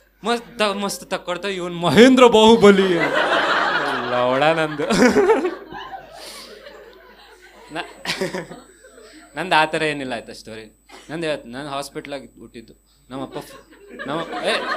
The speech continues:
ನಮ್ಮಪ್ಪ ಅಮ್ಮ ಆಲೋಚನೆ ಮಾಡಿ ಟ್ರೆಕ್ಕಿಂಗಿಗೆ ಹೋಗಿರ್ಲಿಲ್ಲ.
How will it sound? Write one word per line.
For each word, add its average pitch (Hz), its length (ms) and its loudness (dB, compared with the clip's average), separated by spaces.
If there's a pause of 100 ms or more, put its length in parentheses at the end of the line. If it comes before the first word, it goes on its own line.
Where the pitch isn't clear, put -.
(720)
ನಮ್ಮಪ್ಪ 254 340 2
ಅಮ್ಮ 254 140 4
ಆಲೋಚನೆ 233 380 2
ಮಾಡಿ 202 260 0
ಟ್ರೆಕ್ಕಿಂಗಿಗೆ 208 480 -4
ಹೋಗಿರ್ಲಿಲ್ಲ. 175 460 -4